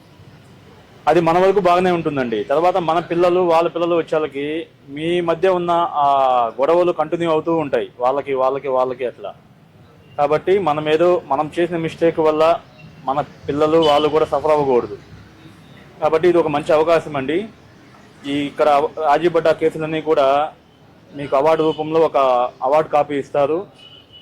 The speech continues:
దాన్ని జాగ్రత్తగా పెట్టుకుంటే ఫ్యూచర్లో మళ్ళీ మీకు అదే సమస్యలు రాకుండా ఉంటాయి. ఆ, క్రిమినల్ కేసులకు వచ్చేళ్ళకి ఆ కేసులు ఉండటం వల్ల మనకి ఉద్యోగాల విషయంలో కొంచెం ఇబ్బందిగా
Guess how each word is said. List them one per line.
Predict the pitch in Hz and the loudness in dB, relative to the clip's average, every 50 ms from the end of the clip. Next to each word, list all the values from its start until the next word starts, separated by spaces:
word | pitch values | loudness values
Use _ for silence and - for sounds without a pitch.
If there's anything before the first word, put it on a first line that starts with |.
| - - | -6 -4
దాన్ని | 135 135 143 143 | -4 -4 -4 -4
జాగ్రత్తగా | 127 143 139 139 156 147 - 165 156 151 | -2 0 0 0 0 -2 0 0 0 0
పెట్టుకుంటే | 143 135 139 143 143 151 160 160 | -2 -6 -8 -10 -10 -8 -8 -8
ఫ్యూచర్లో | - 147 156 151 - 170 165 170 160 | -6 -6 -6 -4 -4 -2 -2 -2 -2
మళ్ళీ | 151 151 151 165 170 | -2 -2 -2 -2 -2
మీకు | 165 160 156 151 - 147 139 123 | -2 -2 -4 -4 -4 -2 -2 0
అదే | 123 147 170 175 175 180 - - - - | 2 2 2 2 2 2 -2 -6 -14 -10
సమస్యలు | - 139 151 147 - 165 147 147 | -8 -6 -6 -4 -4 -2 0 2
రాకుండా | 139 135 135 135 156 143 147 147 | 2 2 2 0 -2 -2 -2 -2
ఉంటాయి. | 139 131 120 127 127 127 139 156 185 - - _ _ - _ _ - - - _ - _ - - - - - - - - - - - - | -2 0 0 0 0 0 0 -2 -6 -12 -16 _ _ -20 _ _ -20 -20 -20 _ -20 _ -20 -20 -20 -20 -20 -20 -20 -20 -20 -20 -10 -4
ఆ, | 123 123 123 123 127 - - - - | -2 0 2 0 0 -2 -8 -16 -8
క్రిమినల్ | 143 156 170 180 185 185 | -4 0 0 2 2 2
కేసులకు | 175 185 175 143 156 156 156 | 2 2 0 0 0 -2 -2
వచ్చేళ్ళకి | 156 - 165 160 156 160 170 180 185 202 - - - - - - - - - - - - - - - - - - - - - - - - - | 0 0 0 0 0 0 2 2 2 2 0 -4 -16 -20 -20 -20 -20 -20 -20 -20 -20 -20 -20 -20 -20 -20 -20 -20 -20 -20 -20 -20 -18 -4 0
ఆ | 151 151 | 0 0
కేసులు | 147 - 170 175 175 190 185 | 2 2 0 0 2 0 0
ఉండటం | 170 175 170 190 180 | 0 2 2 2 4
వల్ల | 175 170 165 160 160 160 165 170 156 | 4 4 4 4 6 6 4 2 2
మనకి | 156 147 147 143 147 | -2 -4 -4 -4 -4
ఉద్యోగాల | 147 147 143 175 175 170 175 170 170 | -6 -2 2 2 4 4 4 2 2
విషయంలో | 160 - - 170 156 156 170 180 | 0 -2 -4 -6 -4 -2 -2 -2
కొంచెం | 165 160 151 139 - 147 147 | -2 -2 -6 -8 -8 -10 -10
ఇబ్బందిగా | 139 139 156 160 165 156 160 156 147 139 131 123 120 120 | -4 -4 -2 0 2 2 4 4 4 4 4 2 0 -2